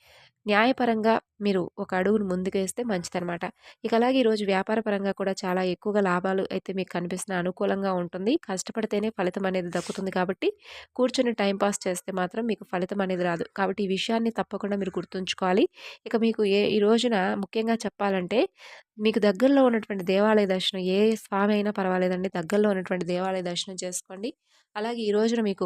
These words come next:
అనుకూలమైనటువంటి దైవం ఆంజనేయ స్వామి కాబట్టి, ఆంజనేయ స్వామి వారి యొక్క ఆలయానికి కూడా వెళ్ళేటటువంటి ప్రయత్నం చేయండి. పదకొండు ప్రదక్షిణలు చేసుకోవడం, స్వామివారికి అప్పాలను నివేదించడం, లేదంటే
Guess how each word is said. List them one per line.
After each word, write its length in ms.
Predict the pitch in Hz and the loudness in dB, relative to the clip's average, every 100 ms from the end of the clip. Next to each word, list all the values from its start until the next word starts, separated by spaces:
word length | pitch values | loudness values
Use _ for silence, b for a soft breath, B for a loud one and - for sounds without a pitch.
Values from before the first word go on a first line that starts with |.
| - | -2
అనుకూలమైనటువంటి 840 | 190 208 247 240 214 196 185 190 185 | -2 0 0 2 2 0 -4 -4 0
దైవం 300 | 180 185 185 - | 0 0 -2 -2
ఆంజనేయ 380 | 180 190 202 190 | -2 0 0 -2
స్వామి 320 | - 175 175 | -4 -4 0
కాబట్టి, 320 | 185 185 226 196 | 2 2 2 2
ఆంజనేయ 360 | 185 196 208 | 0 2 -2
స్వామి 260 | 208 190 180 | 0 0 0
వారి 160 | 185 | 0
యొక్క 180 | 185 - 233 B B B B 190 | 0 0 -2 B B B B -6
ఆలయానికి 520 | 196 214 226 214 208 | -2 0 0 0 -2
కూడా 180 | 190 196 | 0 0
వెళ్ళేటటువంటి 560 | 190 185 185 180 180 175 | 2 0 0 -2 -4 -4
ప్రయత్నం 380 | 180 175 196 | -2 -2 -4
చేయండి. 260 | 185 190 202 | -2 -2 -2
పదకొండు 340 | 208 190 185 175 | -2 -4 -4 -2
ప్రదక్షిణలు 460 | 185 190 - 202 | -2 -2 -4 -6
చేసుకోవడం, 500 | 190 185 - 190 185 180 | -4 -6 -4 -2 -2 -4
స్వామివారికి 580 | - 190 202 202 202 175 | -2 -2 2 2 2 -4
అప్పాలను 460 | - 208 208 196 185 | -4 -2 0 0 -2
నివేదించడం, 580 | 180 180 175 170 180 180 | -2 -2 -4 -2 -2 0
లేదంటే 320 | 185 196 | -2 0